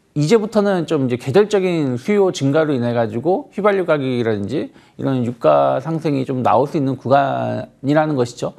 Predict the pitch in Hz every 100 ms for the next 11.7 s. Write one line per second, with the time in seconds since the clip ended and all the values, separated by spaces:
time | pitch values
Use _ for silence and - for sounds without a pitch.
0 | - _ - 123 123 190 202 196 175 151
1 | 139 135 131 139 151 143 123 - 127 123
2 | 107 113 160 170 139 117 104 107 151 -
3 | - _ - 120 156 165 175 139 131 135
4 | 131 139 131 117 113 117 127 147 120 -
5 | - _ _ - 117 110 110 117 - 175
6 | 156 151 143 131 190 180 185 185 175 147
7 | 156 127 123 147 143 123 151 202 156 -
8 | 107 107 127 170 170 165 165 165 156 147
9 | - 180 170 196 202 196 170 170 156 143
10 | 143 135 - _ - 127 170 180 160 151
11 | 170 147 - - 143 110 -